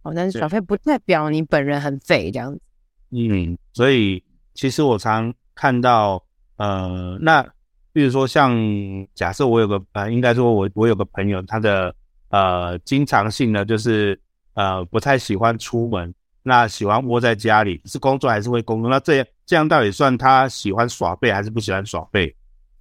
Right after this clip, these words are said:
Speaker 2: <laughs>
Speaker 1: 不是啊，他，他做他自己很好啊。
Speaker 2: 哦。
Speaker 1: 他想要待在家里会怎么样吗？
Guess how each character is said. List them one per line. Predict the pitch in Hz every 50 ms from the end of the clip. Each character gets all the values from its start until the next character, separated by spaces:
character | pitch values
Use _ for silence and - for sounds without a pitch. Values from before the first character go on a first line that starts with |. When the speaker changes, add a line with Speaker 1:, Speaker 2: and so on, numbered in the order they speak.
| _ _
Speaker 2:
<laughs> | 180 170 175 180 175 - - - - - _ - 202
Speaker 1:
不 | 202 330
是 | - -
啊， | 440 440 381
他， | - 403 415 - - - -
他 | - 392 403
做 | - 403 359
他 | 370 381
自 | 339 403 359
己 | 262 233 214 214
很 | 202 226
好 | 285 277 233 190 180
啊。 | 180 175 180 240 233 - _ - - _ _ _ _ - _ _ _ _ -
Speaker 2:
哦。 | 135 131 120 110 104 98 95 - _ _ _ _ _ _ _
Speaker 1:
他 | - - 381
想 | 339 311 254
要 | 294 302
待 | 311
在 | 302 320 320 294
家 | 262 269 262 269
里 | 262 208 185 165 170 - _ _ _ -
会 | 240 240
怎 | 214 180 180 170
么 | 156 156
样 | 170 180 175 160
吗？ | 151 147 143 170 175 165 156